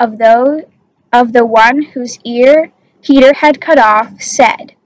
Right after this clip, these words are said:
"Didn't I see you in the garden with him?" Again, Peter denied it, and immediately the cock crowed. Then,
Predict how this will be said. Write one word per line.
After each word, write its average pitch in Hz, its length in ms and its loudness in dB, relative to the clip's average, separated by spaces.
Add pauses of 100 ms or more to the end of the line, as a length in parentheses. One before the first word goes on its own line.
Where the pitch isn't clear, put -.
(540)
"Didn't 349 300 -6
I 339 120 2
see 285 260 -10
you 214 320 -8
in 247 120 2
the 254 80 2
garden 285 440 0
with 214 100 -14
him?" 269 420 -10 (880)
Again, 240 640 -2
Peter 277 320 -2
denied 233 380 -4
it, 208 260 -2
and 247 160 2
immediately 262 640 2
the 254 160 0
cock 233 380 -2
crowed. - 480 -10 (4000)
Then, 277 580 0